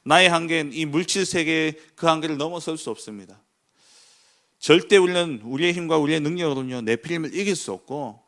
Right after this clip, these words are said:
사단이 심어놓은 이 오래된 견고한 망대를 우리는 무너뜨릴 수도 없고 이 흑암의 경제 가운데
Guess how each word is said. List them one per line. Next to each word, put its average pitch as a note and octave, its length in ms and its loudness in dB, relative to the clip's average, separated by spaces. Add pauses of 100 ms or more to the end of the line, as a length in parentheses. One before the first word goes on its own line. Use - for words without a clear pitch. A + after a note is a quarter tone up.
(280)
사단이 F3+ 540 4
심어놓은 E3+ 580 -2
이 D#3 200 -4
오래된 F3 760 -2 (340)
견고한 F#3 500 6
망대를 C3+ 400 0
우리는 B2 180 -4
무너뜨릴 C3 460 -2
수도 - 240 -10
없고 C3+ 540 -6 (220)
이 G3+ 160 0
흑암의 F#3+ 440 4
경제 C#3+ 380 -4
가운데 B2+ 640 -6